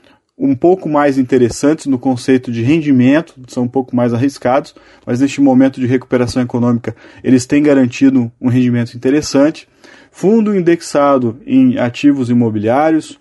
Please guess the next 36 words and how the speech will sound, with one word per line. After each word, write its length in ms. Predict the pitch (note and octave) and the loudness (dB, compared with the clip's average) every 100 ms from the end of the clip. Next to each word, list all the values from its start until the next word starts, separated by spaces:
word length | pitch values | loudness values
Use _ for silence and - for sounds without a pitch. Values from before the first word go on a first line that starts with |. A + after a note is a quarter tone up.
| _ | _
também 280 | A#2+ B2 D3 | 0 2 2
são 300 | - B2+ B2 - - | 0 -4 -4 -8 -12
ativos 540 | A2+ A#2 C#3 B2+ B2 - - - | -6 -4 0 0 -2 -8 -20 -4
que 80 | |
nós 220 | C3+ C3 B2+ | 0 0 0
estamos 400 | A#2+ C#3 C3 B2 | -2 0 0 -2
percebendo 800 | - D#3 - A#2 B2 D3 D3+ | -2 -2 0 0 2 2 0
um 40 | B2 | -2
rendimento, 560 | B2 A#2+ A#2+ B2+ B2 A#2 - - | -2 -2 0 0 -4 -14 -20 -8
é, 280 | B2 A#2 A2+ | -2 0 2
interessante 760 | B2 B2 B2 A2 - C#3+ - | 0 2 0 0 -2 -2 -2
devido 300 | B2+ A2+ C#3 | -2 0 2
ao 60 | C3 | 2
crescimento 500 | C3+ B2+ A#2 B2+ D#3+ | 0 -2 -2 -2 -2
da 100 | C3 | -2
construção 380 | C3 B2 B2+ A#2+ | -2 -4 -4 -6
civil, 400 | - A2+ C#3 E3 - - - | -4 0 2 0 -4 -16 -4
entre 260 | D3 D#3 | -4 0
outros 220 | D#3+ D#3+ - | 0 0 -2
fatores. 640 | F#3 F#3 D3+ C#3 A#2 - _ _ _ | -4 0 2 2 0 -8 _ _ _
Bem, 240 | C3+ C3 B2 _ _ - | -2 -2 -2 _ _ -6
é, 400 | C3 C3 A2+ - _ _ - | 0 0 0 -6 _ _ -4
essa 640 | D#3+ E3+ E3+ D#3 C3 - - | -2 0 2 2 2 -2 -4
é 120 | C3 | 0
a 80 | B2+ | 0
informação 480 | A#2+ C#3 B2+ B2+ | 0 -2 -2 -4
que 80 | A#2+ | -6
eu 60 | A#2 | -4
trago 260 | C3 C3 | -2 -2
pra 160 | A#2+ A#2 | -2 -4
vocês 400 | A2 G#2 A2 G#2 | -4 -6 -6 -2
hoje 320 | C#3+ F3+ E3+ | 2 2 0
em 60 | C3+ | -6
relação 380 | A#2+ A#2+ - A2 | -2 -4 -4 -6
à 20 | |
poupança. 580 | B2 A#2 B2+ D3 F3 | -4 -2 0 0 -2